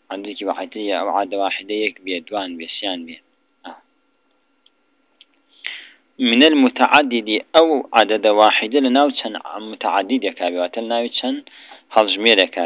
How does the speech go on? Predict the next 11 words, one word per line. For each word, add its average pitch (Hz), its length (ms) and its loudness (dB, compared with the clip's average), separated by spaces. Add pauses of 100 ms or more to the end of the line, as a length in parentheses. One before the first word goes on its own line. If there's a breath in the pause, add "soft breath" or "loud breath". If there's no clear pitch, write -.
بێ، 85 160 -6
هەڵژمێراوێکا 92 920 2
بێ. 90 120 -14 (720 loud breath)
یعنی، 101 260 0
ناوی 113 260 0
چ-، 101 440 -6
چەندانەیەکدا 92 840 2
بێ، 85 160 -6
چەندانە 92 440 -2
عەدەدێک. 92 440 2 (760 loud breath)
وەکو 135 200 -2